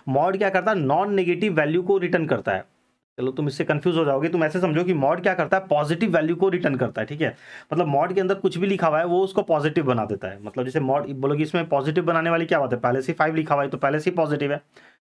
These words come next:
तो भाई पॉजिटिव है तो उसको पॉजिटिव रहने देगा। और अगर उसके अंदर नेगेटिव वैल्यू लिखी रहती जैसे माइनस फ़ाइव, तो इसको भी ये फ़ाइव बना देता, ठीक है, इसको भी ये पॉजिटिव बना देता।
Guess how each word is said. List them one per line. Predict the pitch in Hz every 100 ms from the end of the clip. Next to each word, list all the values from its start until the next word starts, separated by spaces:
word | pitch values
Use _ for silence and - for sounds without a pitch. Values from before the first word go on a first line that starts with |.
| _ _ _ -
तो |
भाई | 151 175
पॉजिटिव | 160 143 151 208
है | 202
तो | 202
उसको | 196 208
पॉजिटिव | 165 151 156 196 190
रहने | 180 185
देगा। | 170 147 - -
और | 135 147
अगर | 147 160
उसके | 156 170
अंदर | 170
नेगेटिव | 165 139 147 190
वैल्यू | 175 170 175
लिखी | 160 175
रहती | 147 123
जैसे | 143 143
माइनस | 151 123 143 147
फ़ाइव, | 139 156
तो | 165
इसको | 160 202
भी | 185
ये | 196
फ़ाइव | 190 117
बना | 110 110
देता, | 95 98 98
ठीक | 151 156
है, |
इसको | 156 180
भी | 170
ये | 185
पॉजिटिव | 180 131 120 123
बना | 110 95
देता। | 95 104